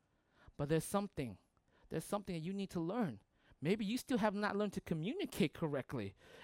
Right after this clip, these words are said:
and your communicating is still just all nagging. Your communication is still all pointing fingers and blame pushing.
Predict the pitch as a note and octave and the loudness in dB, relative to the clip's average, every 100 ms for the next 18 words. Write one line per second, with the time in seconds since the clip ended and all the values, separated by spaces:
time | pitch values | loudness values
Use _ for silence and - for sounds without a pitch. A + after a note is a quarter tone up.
0 | - D#3 A3 - A#3 A#3+ B3 C4 A#3 F#3 | -4 2 2 2 2 2 4 6 6 4
1 | - B3 G#3 F3+ A3 F3 F#3+ E4 G#3 D#3+ | 0 2 6 10 10 10 10 12 10 6
2 | G#2 - _ _ _ _ - - B3 C4 | 0 -14 _ _ _ _ -8 2 4 8
3 | C#4 - D4+ B3 A3+ - C#4 C4+ - C#4 | 8 12 10 10 6 10 12 12 12 8
4 | B3+ - F4 C4 A3 F#3+ C#4 - C4+ C4 | 8 4 4 6 8 10 8 8 4 6
5 | B3+ | 0